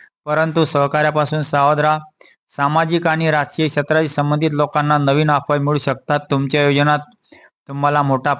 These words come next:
नफा देणार आहेत, त्या दरम्यान सखोल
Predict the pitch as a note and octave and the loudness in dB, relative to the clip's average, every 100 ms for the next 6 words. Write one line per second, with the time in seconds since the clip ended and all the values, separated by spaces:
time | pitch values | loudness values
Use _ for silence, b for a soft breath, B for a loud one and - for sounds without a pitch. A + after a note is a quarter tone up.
0 | - D#3+ C3 B2 C#3+ C#3+ C#3+ D3 C#3+ D3+ | -6 -4 -4 -2 -2 0 2 2 2 0
1 | D3+ - C#3 C#3+ C#3 C3+ - _ A#2+ B2+ | -2 -2 -2 -2 -6 -8 -12 _ -10 -6
2 | C3+ D3 D3 - B2 D3+ D3+ | -2 0 0 -2 -2 0 0